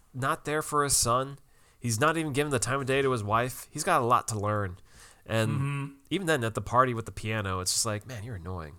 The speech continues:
Speaker 1: I, I don't know. This isn't, not funny,
Speaker 2: <laughs>
Speaker 1: man."
Speaker 2: Not my kind
Speaker 1: Uh,
Speaker 2: of humor.
Speaker 1: Yeah, not, not at all. So, ah, I,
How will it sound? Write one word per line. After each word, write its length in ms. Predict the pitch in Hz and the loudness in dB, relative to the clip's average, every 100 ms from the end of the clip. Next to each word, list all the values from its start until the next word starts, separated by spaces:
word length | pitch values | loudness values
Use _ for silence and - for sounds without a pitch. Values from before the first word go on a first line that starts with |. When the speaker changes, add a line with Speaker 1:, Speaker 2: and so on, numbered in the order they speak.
| - | -12
Speaker 1:
I, 220 | 107 98 | -8 -4
I 20 | |
don't 120 | 110 | -4
know. 120 | 98 | -4
This 160 | 90 98 | -2 -4
isn't, 220 | 123 90 | -4 -6
not 160 | 107 101 | -6 -6
funny, 260 | 113 107 | -2 -2
Speaker 2:
<laughs> 20 | 90 | -2
Speaker 1:
man." 220 | 95 92 90 - - 147 | -6 -8 -10 -20 -14 -2
Speaker 2:
Not 160 | 175 | 0
my 80 | 180 | 0
kind 200 | 170 156 | 2 2
Speaker 1:
Uh, 40 | |
Speaker 2:
of 60 | 135 | 2
humor. 300 | 147 143 110 - - _ - - _ 123 | -2 -4 -6 -8 -20 _ -20 -20 _ 0
Speaker 1:
Yeah, 220 | 120 95 90 | 2 2 -2
not, 200 | 104 117 | -4 -2
not 180 | 117 123 | 0 0
at 60 | 107 | 2
all. 320 | 101 80 98 _ _ | 0 0 -6 _ _
So, 420 | - 113 92 90 95 - - - - - - - - - _ - | -2 0 0 -2 -6 -20 -20 -20 -18 -18 -16 -16 -18 -20 _ -4
ah, 460 | 151 107 90 98 92 | -2 -2 -2 -4 -2
I, 140 | 117 | -4